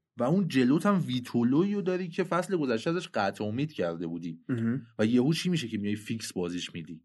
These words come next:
Speaker 1: خب آقا شما خریداتون خب الا ماشاءالله که کم هم نبوده، باید یه فکری به حال این خط جلو می‌کردی. گفتم ما نباید انتظار یک دیگه زود پز داشته باشیم از این تغییر نسل،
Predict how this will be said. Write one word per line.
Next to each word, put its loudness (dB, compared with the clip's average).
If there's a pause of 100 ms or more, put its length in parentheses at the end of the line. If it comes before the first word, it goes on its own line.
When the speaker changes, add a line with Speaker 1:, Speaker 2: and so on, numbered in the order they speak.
(120)
Speaker 1:
خب -2
آقا 4
شما 0
خریداتون 2
خب -2
الا 2
ماشاءالله -2
که -8
کم -2
هم 0
نبوده، 2
باید 4
یه 2
فکری 0
به 4
حال 4
این 0
خط -2
جلو 2
می‌کردی. 4
گفتم 0
ما 0
نباید 4
انتظار -2
یک -2
دیگه 0
زود -4
پز 0
داشته -2
باشیم -4
از -2
این -6
تغییر -6
نسل، -6